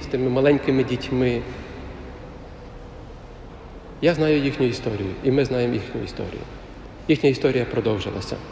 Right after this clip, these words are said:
Їхня історія нам стала відома, і вони живуть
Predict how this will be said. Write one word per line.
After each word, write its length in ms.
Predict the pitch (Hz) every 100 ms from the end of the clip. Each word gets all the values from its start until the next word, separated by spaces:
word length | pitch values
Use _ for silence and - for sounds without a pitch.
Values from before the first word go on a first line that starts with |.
| - - - - - - - - -
Їхня 240 | 151 151 147
історія 640 | 135 - 165 160 151 127 - - - - - - -
нам 200 | 147 156
стала 300 | - 151 143
відома, 520 | 131 131 151 123 104 - - - - - - -
і 300 | 131 120 117 113 123
вони 200 | 139 135
живуть 420 | 139 143 139